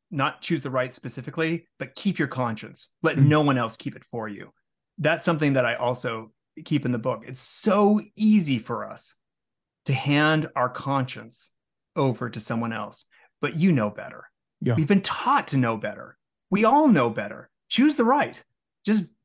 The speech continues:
Speaker 1: do the right thing. And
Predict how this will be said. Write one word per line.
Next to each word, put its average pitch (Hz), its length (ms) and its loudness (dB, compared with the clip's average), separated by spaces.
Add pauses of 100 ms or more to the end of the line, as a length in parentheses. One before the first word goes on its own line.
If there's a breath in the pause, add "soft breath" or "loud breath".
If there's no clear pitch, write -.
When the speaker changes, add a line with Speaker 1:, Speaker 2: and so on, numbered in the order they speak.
(320)
Speaker 1:
do 233 160 6
the 214 80 2
right 208 280 2
thing. 185 420 0 (760)
And 156 460 0